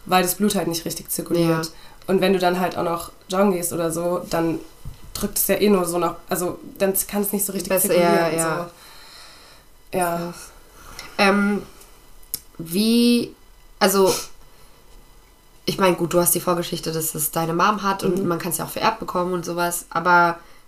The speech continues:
Speaker 2: wann oder wie kam's zu dem Moment, dass du gesagt hast, du lässt es jetzt testen, also du lässt jetzt beim Arzt schauen, ob du's hast?
Speaker 1: Ähm, keine Ahnung, das war, also ich hab mir die Diagnose zweitausendneunzehn stellen lassen.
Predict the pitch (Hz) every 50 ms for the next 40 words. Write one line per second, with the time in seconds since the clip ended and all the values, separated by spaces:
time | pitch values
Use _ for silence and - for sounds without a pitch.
0 | - - - - - 180 165 190 190 196 208 202 190 175 170 - - 180 175 175
1 | 165 180 202 196 - - 190 185 185 - - - 165 180 180 180 180 175 170 170
2 | - 170 - - 175 165 160 165 165 165 - 160 - - 165 165 165 160 160 -
3 | - 151 - - 156 147 - - - - - - - 160 160 - - - 233 233
4 | 240 240 - - 160 - 170 170 160 165 160 165 160 - 156 156 - - - -
5 | - - - - 160 160 - 160 160 160 - - - 165 165 165 165 170 165 -
6 | - - - - - - - - - - - 190 190 - - 175 - - 175 185
7 | 233 247 - - - - - - - - - - - - - - - - - -
8 | - - - - - 185 180 180 180 180 180 180 190 202 214 214 - - - -
9 | - - - - - - - - - - - - 202 190 175 - - 185 185 180
10 | 185 185 - 202 196 196 202 208 208 214 214 - - - - - - - - -
11 | - - - - - - - - - 202 202 202 214 214 240 233 214 220 220 214
12 | 214 190 208 196 190 196 196 190 185 185 - - 196 190 196 185 180 175 175 170
13 | 170 170 - 170 170 - - 175 170 170 170 175 170 175 - 202 214 247 262